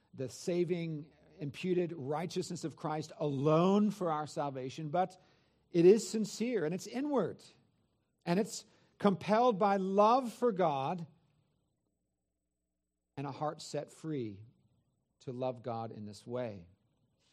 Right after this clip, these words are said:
Obedience is the Holy Spirit-driven impulse of the heart united to Christ. Obedience is the Holy Spirit-driven and empowered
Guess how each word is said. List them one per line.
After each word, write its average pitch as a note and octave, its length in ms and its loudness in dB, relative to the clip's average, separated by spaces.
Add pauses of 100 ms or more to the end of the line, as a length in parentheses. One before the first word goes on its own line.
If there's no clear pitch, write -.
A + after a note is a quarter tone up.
(500)
Obedience F#3 920 -2 (1120)
is C3 120 -6
the C3 120 -2
Holy F#3 500 -2
Spirit-driven D#3+ 1400 -6 (120)
impulse D#3+ 800 -6
of B2+ 160 -10
the B2 80 -10
heart C#3+ 500 -6 (160)
united A#2+ 600 -10
to C3+ 80 -16
Christ. - 680 -20 (1160)
Obedience D#3+ 840 2
is D3+ 200 -4
the D#3+ 140 -2
Holy G#3+ 520 0
Spirit-driven F#3 1900 -4
and C3 200 -6
empowered G3 720 0